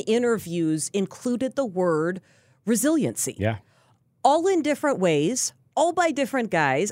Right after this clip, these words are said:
Speaker 1: I don't think that that was Pete's message after the game, because generally a player will say,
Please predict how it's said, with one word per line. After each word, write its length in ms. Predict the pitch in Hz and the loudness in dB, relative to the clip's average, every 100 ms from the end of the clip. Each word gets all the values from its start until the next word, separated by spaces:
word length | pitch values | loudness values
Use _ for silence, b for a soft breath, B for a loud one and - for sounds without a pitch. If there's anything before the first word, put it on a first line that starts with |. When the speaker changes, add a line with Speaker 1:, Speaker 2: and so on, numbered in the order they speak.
| - | -2
Speaker 1:
I 120 | 254 | -2
don't 420 | 202 247 254 381 | 0 2 2 0
think 240 | - 254 233 | -2 -2 -2
that 140 | 202 | 0
that 180 | 214 214 | 2 2
was 160 | 190 | -2
Pete's 380 | - - 262 - | -4 -4 -4 0
message 460 | 196 208 302 180 147 | 2 2 2 0 0
after 320 | 165 160 - | 0 0 -2
the 100 | 147 | -2
game, 380 | 135 170 196 139 | 0 2 0 -2
because 380 | 151 190 220 170 | -4 0 0 0
generally 680 | 131 262 262 262 233 226 196 | -2 0 0 0 -2 0 0
a 60 | |
player 340 | 180 220 202 185 | 0 0 2 2
will 140 | 175 | 0
say, 180 | - | -2